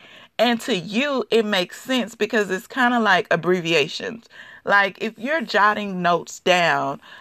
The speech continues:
you might not have to write out the full word. You could just do an abbreviation for it. And you know what it means. But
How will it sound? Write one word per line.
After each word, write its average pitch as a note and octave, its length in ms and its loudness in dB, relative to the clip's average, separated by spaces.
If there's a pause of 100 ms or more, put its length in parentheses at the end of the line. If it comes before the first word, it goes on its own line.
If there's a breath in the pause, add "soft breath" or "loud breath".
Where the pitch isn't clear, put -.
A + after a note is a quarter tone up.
you C#4 180 -2
might C4+ 220 2
not A3 160 0
have A3 200 2
to F3+ 160 -2
write F3 320 0
out D#3+ 220 2
the - 100 -4
full D3 360 2
word. A3+ 420 4
You G3 140 -8
could A3 160 -4
just G3+ 220 -4
do D#3+ 160 2
an C3+ 80 4
abbreviation D#3+ 800 -4
for - 260 0
it. - 80 -10 (320 loud breath)
And G#3+ 340 0
you B3+ 320 0
know A3 160 2
what D#3+ 160 0
it C#3 80 0
means. C#3+ 440 -6 (540 loud breath)
But C4+ 380 2